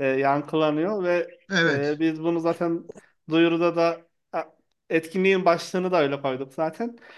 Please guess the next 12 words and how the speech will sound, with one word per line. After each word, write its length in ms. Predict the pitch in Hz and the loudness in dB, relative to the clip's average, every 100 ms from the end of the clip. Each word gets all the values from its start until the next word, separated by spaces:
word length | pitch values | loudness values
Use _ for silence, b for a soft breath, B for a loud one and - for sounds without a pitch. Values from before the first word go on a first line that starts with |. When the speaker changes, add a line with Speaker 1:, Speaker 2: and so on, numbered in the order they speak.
| B B B | B B B
Speaker 1:
E, 240 | 175 175 180 | 0 0 -2
sizin 800 | - - 190 170 247 240 233 - | -6 -2 0 2 2 2 -2 4
en 160 | 196 | 4
unutamadığınız 840 | 202 196 202 220 214 208 202 196 180 | 4 0 0 2 2 2 0 -2 0
goller 680 | 175 180 175 170 170 - _ _ _ _ _ - 165 | 2 2 4 2 0 -14 _ _ _ _ _ -4 0
Speaker 2:
En 160 | 170 190 | 2 4
Speaker 1:
hangileri? 0 | |
Speaker 2:
unutamadığım 600 | 254 262 262 269 269 254 | 4 6 6 6 4 6
golleri 380 | 247 240 269 | 6 4 0
şöyle 380 | 247 240 240 277 | -2 2 2 2
söyleyeyim. 580 | 254 220 196 180 240 311 _ _ _ _ _ _ _ _ - | -2 -2 -2 -4 -10 -14 _ _ _ _ _ _ _ _ -8
Ee, 580 | 170 175 175 180 175 | -6 -4 -6 -6 -6